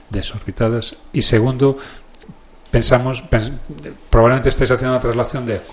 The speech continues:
caramba, si mi equipo tengo trescientos gigas de disco y están ocupados al cien por cien, ¿cómo voy a convertir eso en un, en un sistema operativo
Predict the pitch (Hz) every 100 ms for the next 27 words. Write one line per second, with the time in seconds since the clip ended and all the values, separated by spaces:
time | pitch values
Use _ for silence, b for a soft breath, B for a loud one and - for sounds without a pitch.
0 | - 107 113 98 - 101 101 98 131 120
1 | 131 123 120 B B - - 127 104 95
2 | - 101 95 131 117 120 - 117 107 113
3 | 131 - 101 92 - 120 113 110 120 113
4 | - 113 113 113 113 - 127 117 - 135
5 | 135 131 B B B B - - - 123
6 | 123 117 110 110 104 107 113 101 120 139
7 | 107 - 107 110 104 104 104 101 110 110
8 | 110 110 - 117 104 104 98 101 101